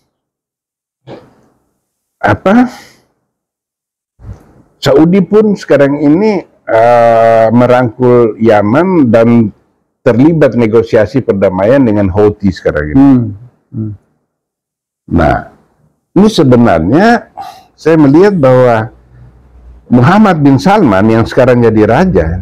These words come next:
Speaker 2: Hmm.
Speaker 1: dia tahu bahwa ayahnya akan meninggal dalam waktu dekat ini. Nah, dia belum dapat legitimasi. Kan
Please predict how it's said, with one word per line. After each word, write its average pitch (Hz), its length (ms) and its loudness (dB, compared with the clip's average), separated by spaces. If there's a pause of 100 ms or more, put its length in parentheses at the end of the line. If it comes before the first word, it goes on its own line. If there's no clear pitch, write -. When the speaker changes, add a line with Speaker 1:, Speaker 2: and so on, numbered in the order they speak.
Speaker 2:
Hmm. 117 320 -8 (960)
Speaker 1:
dia 190 220 2
tahu 226 340 0
bahwa 175 160 2
ayahnya 175 460 0
akan 160 160 0
meninggal 160 380 2
dalam 135 260 0
waktu 127 180 -4
dekat 113 480 -4
ini. 82 220 -6 (2000)
Nah, 98 180 0
dia 123 300 2
belum 185 260 0
dapat 160 300 -2
legitimasi. 151 960 -2
Kan 262 400 -2